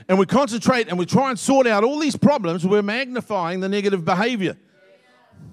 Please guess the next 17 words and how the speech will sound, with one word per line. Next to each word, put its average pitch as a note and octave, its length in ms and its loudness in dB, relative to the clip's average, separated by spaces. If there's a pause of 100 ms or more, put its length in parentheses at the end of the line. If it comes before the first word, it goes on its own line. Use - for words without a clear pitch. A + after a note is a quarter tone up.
(1500)
rather A3 320 0
than G3 120 -2
hanging G#3+ 260 -4
on G3+ 220 -2
and E3 80 -6
speaking F#3+ 340 -6
out F#3 160 -4
what E3+ 160 -10
they E3 160 -6
are F3 180 -4
and D#3 100 -4
what D#3 140 -6
we C3+ 60 -16
see F3+ 220 -8
them D3 100 -6
in C#3 100 -6
God. C#3 300 -4